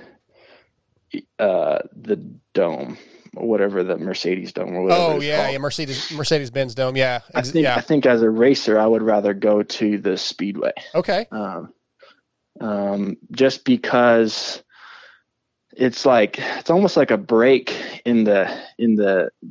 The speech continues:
Speaker 1: the hectic series of, if you're doing the four fifty class, seventeen rounds, and every round is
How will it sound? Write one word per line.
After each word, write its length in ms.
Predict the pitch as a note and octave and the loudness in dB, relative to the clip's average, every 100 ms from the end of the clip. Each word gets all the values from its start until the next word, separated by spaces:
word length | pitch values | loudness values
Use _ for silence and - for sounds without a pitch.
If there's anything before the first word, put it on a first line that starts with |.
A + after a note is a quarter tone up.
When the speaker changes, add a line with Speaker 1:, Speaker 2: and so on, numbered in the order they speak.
| - - | -20 -6
Speaker 1:
the 100 | G#2 | -6
hectic 500 | - - B2 - A2 - _ | -4 -2 -2 -2 -6 -6 _
series 600 | - - - C3 G2 G2+ | -14 -6 0 2 2 -2
of, 180 | G2+ G#2 - | -4 -6 -4
if 260 | C3 - - | -2 -2 -2
you're 80 | C#3 | 2
doing 220 | D#3+ D3 | 4 4
the 60 | B2+ | 2
four 180 | C#3 | 0
fifty 260 | A#2 A2+ A2 | 0 -2 -2
class, 320 | - A2 G#2+ | 0 0 2
seventeen 540 | C#3 B2+ B2 A#2 A#2+ G#2 | 2 2 0 0 0 2
rounds, 440 | G#2 G#2+ G#2+ - - - - _ | 0 0 -2 -6 -16 -20 -20 _
and 100 | G#2 | -2
every 320 | A#2+ C#3+ C#3+ B2 | 2 4 4 4
round 460 | B2+ B2 B2 A#2 | 4 4 4 4
is 280 | G#2+ G2 | 4 2